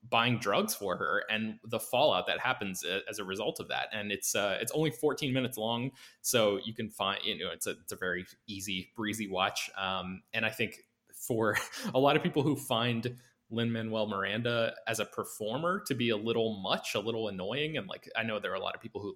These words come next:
just, like, straight up don't like his voice. And I think, Peter, you were saying, like, after you watch Hamilton, like, he just, you didn't find him to be, like, the greatest actor. Uh, he is in this, but he plays a narrator who is very just, like, a, a straightforward kind of character. There's,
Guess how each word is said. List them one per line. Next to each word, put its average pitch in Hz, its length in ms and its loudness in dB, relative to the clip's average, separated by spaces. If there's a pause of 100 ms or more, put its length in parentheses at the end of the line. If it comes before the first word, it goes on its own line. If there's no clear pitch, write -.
(140)
just, - 160 -4
like, - 140 -4
straight 98 260 -2
up 98 60 0 (120)
don't 90 280 -4
like 92 200 -2
his 101 160 -4
voice. 104 420 -4
And 95 100 -2
I 92 60 0
think, 101 180 -4
Peter, 95 240 -6
you 92 160 -6
were 95 80 -4
saying, 90 240 -4
like, 82 260 -10
after 92 180 -4
you 90 80 -6
watch 95 220 -2
Hamilton, 90 400 -8
like, - 140 -12
he - 180 -18
just, - 260 -8
you 101 140 -8
didn't 92 240 -4
find 92 260 -2
him 95 200 -14
to 104 80 -8
be, 90 260 -8
like, - 180 -8
the 101 60 -8
greatest 95 480 -2
actor. 143 420 -2 (300)
Uh, 104 260 4
he 185 220 2
is 135 220 4
in 127 180 2
this, 226 240 -2
but 120 140 2
he 139 80 0
plays 135 520 4
a 107 120 0
narrator 127 600 0
who 139 60 -2
is 113 140 -2
very 107 240 2
just, - 300 -6
like, 110 160 -2
a, - 160 -4 (140)
a - 40 -2
straightforward 101 920 0 (460)
kind 107 160 2
of - 80 -4
character. 92 520 0
There's, 98 220 -2